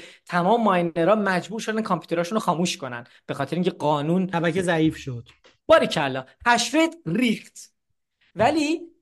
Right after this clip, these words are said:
Speaker 1: کل سیستم بدون هیچ بانکی خودش رو رگولیت کرد. ما-، هش ریت ریخت، ماینرها اومدن همشون آمریکا و،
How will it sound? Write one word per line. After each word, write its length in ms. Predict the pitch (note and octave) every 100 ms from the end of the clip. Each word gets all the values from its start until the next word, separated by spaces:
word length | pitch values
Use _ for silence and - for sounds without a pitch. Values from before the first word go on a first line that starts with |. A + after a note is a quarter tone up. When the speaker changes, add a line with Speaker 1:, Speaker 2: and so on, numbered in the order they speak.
| -
Speaker 1:
کل 380 | - D4 E4+
سیستم 580 | F4 - C4 - D4 C#4+
بدون 240 | C#4+ D#4+ D#4+
هیچ 360 | C#4 C#4+ -
بانکی 360 | A#3 D#4+ A3 B3
خودش 400 | - C4+ C#4+ C#4
رو 60 |
رگولیت 500 | A#3+ G3+ F#3+ G3+ F#3+
کرد. 280 | - C#3 C3 - - -
ما-، 220 | F#3+ F#3+ -
هش 380 | G3+ A3 A3 B3
ریت 200 | B3 D#3+
ریخت، 400 | F3 C4 D4+ - _ _ -
ماینرها 800 | G3 G#3 G3 G3+ G#3+ E3+ - _
اومدن 480 | - F#3+ A3 G#3 F#3 -
همشون 600 | F#3+ G3+ A3 G3+ F3 D3+ - _ -
آمریکا 760 | F3+ F3 E3 E3 G3+ B3+ F4+ - _ _ _ -
و، 360 | F3+ F3 -